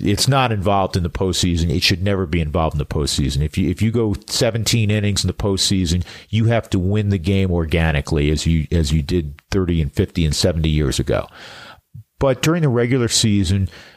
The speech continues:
um, because of injury and, and so on, I would, I would say, okay, play twelve innings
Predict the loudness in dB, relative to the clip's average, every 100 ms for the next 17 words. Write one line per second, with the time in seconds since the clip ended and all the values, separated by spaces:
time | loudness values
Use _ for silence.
0 | -6 0 2 2 0 -4 _ -20 _ -20
1 | _ _ -10 -8 -6 -8 -4 -4 -2 -2
2 | 0 0 2 2 2 2 2 2 2 0
3 | -2 -2 -2 0 0 0 0 -2 -2 -2
4 | 0 0 0 -2 -10 _ _ -2 0 0
5 | 0 0 0 0 -2 -4 -6 -4 -2 -2
6 | -2 0 0 0 0 0 0 0 -2 -2